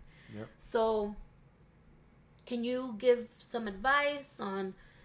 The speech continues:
Speaker 2: what to do, what not to do, so that couples out there that are listening, and it's a struggle. Like, even as Christians, it's a struggle. You know?
Speaker 1: The struggle is real.
Speaker 2: The struggle is real. Trying to stay pure.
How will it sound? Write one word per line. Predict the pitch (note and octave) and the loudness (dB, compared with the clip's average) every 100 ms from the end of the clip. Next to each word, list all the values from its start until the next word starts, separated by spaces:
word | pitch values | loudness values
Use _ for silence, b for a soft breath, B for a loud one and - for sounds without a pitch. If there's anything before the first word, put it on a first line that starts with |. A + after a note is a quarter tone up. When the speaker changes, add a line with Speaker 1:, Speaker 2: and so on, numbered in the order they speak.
| B B B B B B - - - - | B B B B B B -20 -20 -20 -20
Speaker 2:
what | G3+ F#3 A#3+ - | -10 2 2 2
to | A#3+ | -6
do, | G3+ A#3 | -4 -4
what | A3 G#3 G#3 | 0 -2 0
not | A3 A3 | -2 -2
to | - | -8
do, | G3+ A3 A3+ | -8 -6 -6
so | A3 A3+ | -6 -4
that | G#3 G3+ F#3 - - | -2 -2 -2 -8 -8
couples | A3+ A3 A#3 | -6 -4 -2
out | A3 G#3+ A3 | -2 -2 -4
there | G#3+ | -2
that | G3+ | 0
are | G3+ | 2
listening, | G#3 A3 - G#3+ G#3 G#3 G#3+ A#3+ - | 0 -4 -6 -6 -4 -4 -6 -10 -8
and | G#3+ G#3 G#3 | -4 -4 -4
it's | G#3 | -6
a | |
struggle. | D#4+ - A#3 B3 F#3 F3 - - | -8 -2 0 0 -2 -4 -14 -8
Like, | G#3 G3 | -4 -4
even | G3+ A#3+ | -4 -6
as | C4+ B3 | -6 -6
Christians, | - B3 - F#3+ F3+ E3 | -2 -2 -2 -4 -6 -6
it's | - F#3+ | -8 -6
a | F#3 | -8
struggle. | - G3+ G3 E3 F3+ - - - - - - - | -4 0 0 -2 -10 -20 -20 -20 -20 -20 -20 -14
You | G3+ G3 | -6 -2
know? | F#3 | -2
Speaker 1:
The | F#3+ | -2
struggle | A#2 A#2 A#2 | -2 -2 -4
is | A2+ | -6
real. | G#2+ B2+ A#2+ - | -8 -8 -10 -10
Speaker 2:
The | G3 | -8
struggle | F3+ - A3+ A3+ C4+ | -6 -2 -2 -2 -4
is | G3+ F#3 F#3+ | -4 -6 -2
real. | F#3+ G3+ F#3 E3+ G3+ | 0 2 0 -2 -10
Trying | A3+ G3 | -6 -4
to | G3 | -4
stay | G3+ F#3 F#3 | -6 -2 -4
pure. | - A#3 A#3 A#3+ A#3+ A#3+ | -2 2 4 4 0 -4